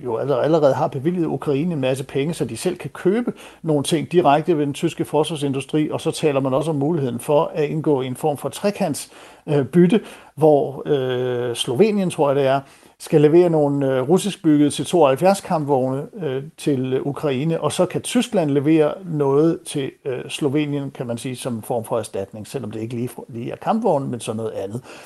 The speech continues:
Så på den måde vil man gerne indirekte medvirke, men man har altså det her problem med,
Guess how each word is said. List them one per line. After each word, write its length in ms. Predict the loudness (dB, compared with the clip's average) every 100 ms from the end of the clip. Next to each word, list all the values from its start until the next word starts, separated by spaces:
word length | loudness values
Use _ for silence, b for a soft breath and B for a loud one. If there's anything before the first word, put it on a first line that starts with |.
| B B B
Så 140 | -2
på 100 | 0
den 200 | 6 8
måde 140 | 8 8
vil 120 | 6
man 120 | 4
gerne 280 | 6 6 4
indirekte 600 | 2 2 4 4 4 0
medvirke, 580 | 0 2 2 2 0 0
men 140 | -2 -2
man 140 | -2
har 160 | 0 0
altså 260 | 0 -2
det 120 | -2
her 80 | -2
problem 380 | -2 -2 2 2
med, 280 | 4 4